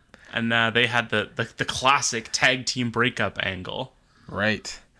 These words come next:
Speaker 1: Uh,
Speaker 2: Wow,
Speaker 1: and
Speaker 2: that's
Speaker 1: now they're
Speaker 2: interesting.
Speaker 1: together,
Speaker 2: Tyreek Hill
Speaker 1: and
Speaker 2: is a
Speaker 1: also Steph Curry.
Speaker 2: great entry to this list. I like that all three of these
Speaker 1: Yeah,
Speaker 2: guys are, like,
Speaker 1: so
Speaker 2: actually, Tyreek's pretty short,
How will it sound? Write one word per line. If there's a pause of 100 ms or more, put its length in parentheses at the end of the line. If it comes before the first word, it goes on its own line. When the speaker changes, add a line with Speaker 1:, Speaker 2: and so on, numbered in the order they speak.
(420)
Speaker 1:
Uh,
Speaker 2:
Wow,
Speaker 1:
and
Speaker 2:
that's
Speaker 1:
now
they're
Speaker 2:
interesting.
Speaker 1:
together,
Speaker 2:
Tyreek
Hill
Speaker 1:
and
Speaker 2:
is
a
Speaker 1:
also
Steph
Curry. (100)
Speaker 2:
great
entry
to
this
list. (400)
I
like
that
all
three
of
these
Speaker 1:
Yeah,
Speaker 2:
guys
are,
like,
Speaker 1:
so
Speaker 2:
actually,
Tyreek's
pretty
short,